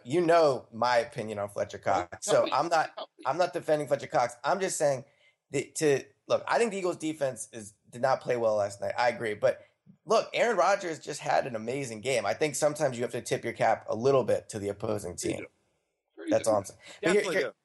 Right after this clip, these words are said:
Speaker 3: Go ahead,
Speaker 1: here's,
Speaker 3: Al.
Speaker 1: here, here's what I was saying. Driving home from the game last night, I was thinking about, you know, yes, this team's not gonna make the playoffs. And when they were three and oh, I wrote, "The Eagles should be a playoff team."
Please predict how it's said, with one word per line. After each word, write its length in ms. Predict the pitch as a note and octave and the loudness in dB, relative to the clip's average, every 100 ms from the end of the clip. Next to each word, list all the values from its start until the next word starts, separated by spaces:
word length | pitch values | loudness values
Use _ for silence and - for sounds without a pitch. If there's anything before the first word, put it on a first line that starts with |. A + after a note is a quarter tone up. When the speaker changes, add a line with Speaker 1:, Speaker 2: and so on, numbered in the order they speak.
| _ _ _ _ _ - | _ _ _ _ _ -10
Speaker 3:
Go 60 | |
ahead, 120 | F3 C#3+ | -6 -4
Speaker 1:
here's, 200 | F#3+ - | -4 -6
Speaker 3:
Al. 80 | B2 G2+ | -12 -10
Speaker 1:
here, 160 | - F3+ | -2 -2
here's 240 | C#3+ F#3+ | 2 4
what 80 | F#3 | 4
I 60 | |
was 100 | D#3+ | 4
saying. 180 | - C#3 - - _ - | 2 0 -2 -20 _ -2
Driving 320 | F3 F3+ G3 | 2 4 2
home 300 | F3 E3 D3+ _ _ - - | 0 -2 -4 _ _ -16 -8
from 140 | D3+ | -6
the 60 | C#3 | -2
game 160 | C#3 | 0
last 200 | C3 B2 | 0 2
night, 100 | A#2 | 4
I 40 | A2+ | 4
was 120 | A2+ | 4
thinking 280 | C#3 C3 B2 | 0 2 0
about, 280 | A2+ A#2 A#2 | 4 4 2
you 60 | |
know, 60 | A2+ | -2
yes, 260 | A2 A2+ A#2+ | 0 0 0
this 120 | C3+ | -4
team's 260 | - F3 | 0 2
not 180 | D3+ C#3+ | 2 0
gonna 120 | C3+ | 0
make 180 | B2 A#2+ | -2 -4
the 60 | A#2+ | -6
playoffs. 460 | A2+ A#2 G#2 G#2 A2+ | 2 4 4 2 -2
And 120 | G#2+ - _ _ - | -4 -10 _ _ -2
when 160 | C3+ | 2
they 80 | D3 | 4
were 120 | E3+ | 4
three 260 | E3 E3+ D#3+ | 2 0 4
and 80 | C#3+ | 6
oh, 180 | C3 - | 6 4
I 160 | A#2+ | 4
wrote, 380 | C3+ B2+ A#2+ G#2+ - - | 2 2 0 0 -6 -12
"The 60 | |
Eagles 280 | A#2 B2 A#2+ | -8 -4 -6
should 240 | - A#2+ A2+ | -4 -6 -4
be 100 | A2+ | -4
a 40 | |
playoff 480 | G2+ A#2+ G#2+ G2+ G2 | -2 4 4 4 0
team." 340 | - G#2 - | -6 -10 -10